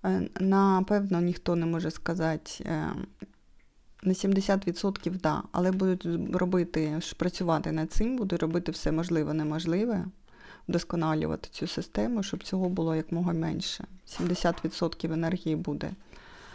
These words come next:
Я б сказала, що відключення ще будуть,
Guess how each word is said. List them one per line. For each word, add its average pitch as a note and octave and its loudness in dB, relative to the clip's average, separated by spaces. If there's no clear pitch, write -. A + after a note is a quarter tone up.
Я G3+ 2
б G3+ -2
сказала, F#3 4
що - 0
відключення F3 0
ще D#3 -2
будуть, E3+ 0